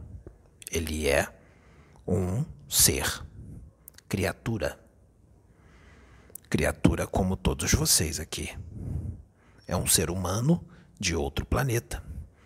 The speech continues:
E vocês são humanos aqui da Terra. Assim como existem o ser hu-, a humanidade de Marte,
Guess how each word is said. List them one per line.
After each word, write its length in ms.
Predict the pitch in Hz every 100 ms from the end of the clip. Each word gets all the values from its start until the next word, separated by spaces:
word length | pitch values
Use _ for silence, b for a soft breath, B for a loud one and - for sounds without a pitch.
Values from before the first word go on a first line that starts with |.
| B B B B B -
E 80 |
vocês 480 | 85 90 - 85 87
são 180 | - 87
humanos 400 | 92 71 76 85
aqui 240 | 85 -
da 120 | 82 92
Terra. 440 | - 78 - - - - B B B B B -
Assim 220 | 87 78
como 200 | - 65
existem 560 | 80 - 80 - - 85
o 60 |
ser 220 | - 82 82
hu-, 100 | -
a 120 | 82
humanidade 800 | 71 73 78 80 76 87 - -
de 160 | 101 85
Marte, 560 | 80 - - - -